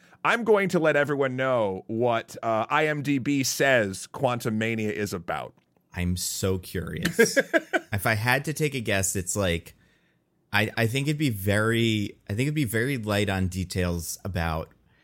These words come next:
Speaker 2: something, something. It would be like Scott and Cassie and whatever get sucked into the quantum realm and have an adventure. Um,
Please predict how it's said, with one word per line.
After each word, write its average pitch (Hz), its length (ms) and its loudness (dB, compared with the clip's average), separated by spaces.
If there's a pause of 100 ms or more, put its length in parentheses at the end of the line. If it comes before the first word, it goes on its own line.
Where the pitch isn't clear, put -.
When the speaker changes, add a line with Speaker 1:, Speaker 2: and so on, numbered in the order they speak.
(120)
Speaker 2:
something, 110 420 -2
something. 101 320 -4
It - 40 0
would 120 140 2
be 117 120 0
like 107 180 0
Scott 131 400 0
and 107 180 0
Cassie 117 380 -2
and 120 100 0
whatever 101 460 0
get 90 220 -6
sucked 123 260 -2
into 120 180 -4
the 113 120 -2
quantum 113 400 -4
realm 117 160 -2
and 92 80 -2
have 92 180 0
an 90 80 -4
adventure. 85 640 -4 (400)
Um, 80 500 -6